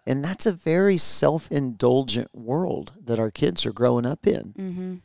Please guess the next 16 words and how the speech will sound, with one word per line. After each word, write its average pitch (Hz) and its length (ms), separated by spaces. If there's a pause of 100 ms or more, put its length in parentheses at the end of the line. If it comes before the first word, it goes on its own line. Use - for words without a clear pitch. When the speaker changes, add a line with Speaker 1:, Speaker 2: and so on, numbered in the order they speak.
(280)
Speaker 1:
And, 127 340
uh, 120 280
and 123 160
that 123 180
bar 131 300
is 107 120
set 113 480
so - 420
low, 117 680
and 113 320
we're, 117 260 (400)
we're 117 160
Speaker 2:
Spiritually, 247 540
it's - 120
set 170 200
low. 156 240